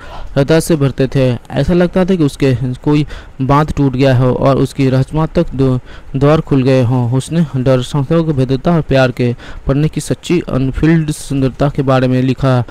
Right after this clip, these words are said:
आत्मा, उनकी प्रेरणा स्रोत, उनकी विश्वास पात्र उसकी उस सबसे बड़ी प्रेरणा बन गई। उसने उन्हें, उनकी आवाज़, उन्हें जुनून और कहानी कहने की शक्ति में उनके विश्वास की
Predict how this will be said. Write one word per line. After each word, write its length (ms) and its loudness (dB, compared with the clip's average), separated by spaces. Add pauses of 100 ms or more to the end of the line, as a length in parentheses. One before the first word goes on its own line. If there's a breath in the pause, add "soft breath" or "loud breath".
(300 loud breath)
आत्मा, 460 2
उनकी 320 0
प्रेरणा 340 0
स्रोत, 440 0
उनकी 240 -2
विश्वास 380 0
पात्र 360 -2
उसकी 280 -2
उस 180 -2
सबसे 300 -2
बड़ी 200 2
प्रेरणा 340 0
बन 180 0
गई। 280 0 (500 loud breath)
उसने 220 0
उन्हें, 240 2
उनकी 280 -2
आवाज़, 420 2
उन्हें 240 0
जुनून 280 0
और 140 0
कहानी 360 -2
कहने 300 0
की 80 -2
शक्ति 360 -4
में 100 0
उनके 260 -4
विश्वास 400 -2
की 160 -2